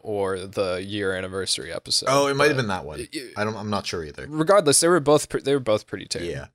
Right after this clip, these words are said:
Speaker 1: Um, we weren't, we weren't talking about being invaded by the Norwegians
Speaker 2: Mm-hmm.
Speaker 1: or making sarcastic jokes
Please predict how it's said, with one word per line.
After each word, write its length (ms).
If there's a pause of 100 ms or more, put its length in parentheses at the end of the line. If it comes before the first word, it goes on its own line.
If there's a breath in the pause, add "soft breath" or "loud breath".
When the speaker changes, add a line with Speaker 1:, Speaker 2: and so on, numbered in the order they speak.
(100)
Speaker 1:
Um, 480 (580)
we 140
weren't, 340 (160)
we 120
weren't 200
talking 320
about 300
being 180
invaded 420
by 140
the 80
Norwegians 800
Speaker 2:
Mm-hmm. 100
Speaker 1:
or 160
making 300
sarcastic 880
jokes 600